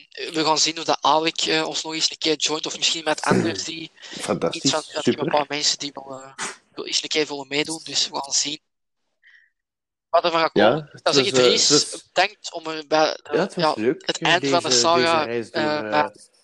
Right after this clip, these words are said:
Speaker 2: de Outer
Speaker 1: mij te
Speaker 2: Rim.
Speaker 1: vergezellen.
Speaker 2: Zoals we het wel eens durven zeggen.
Speaker 1: Ja, door de After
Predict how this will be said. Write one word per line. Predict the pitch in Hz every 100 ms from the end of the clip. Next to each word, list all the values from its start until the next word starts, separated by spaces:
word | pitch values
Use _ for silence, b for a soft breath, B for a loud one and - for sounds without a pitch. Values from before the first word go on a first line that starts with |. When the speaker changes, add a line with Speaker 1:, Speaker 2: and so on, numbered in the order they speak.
| _
Speaker 2:
de | - 110
Outer | - 123 160
Speaker 1:
mij | 113 110
te | 156
Speaker 2:
Rim. | 131 147
Speaker 1:
vergezellen. | - 185 165 160 175 240 - _ -
Speaker 2:
Zoals | 117 113
we | -
het | 117
wel | 123
eens | 117
durven | 123 123
zeggen. | 123 127 139 - - - _ _ _ _ _ _ _ _ _ _ _ _ _ _ _ _ _ _ _ - _ _ _ _ _ - _ _ _ _ _ _ _ B B B B
Speaker 1:
Ja, | 170 175
door | 165
de | -
After | 160 - 160 151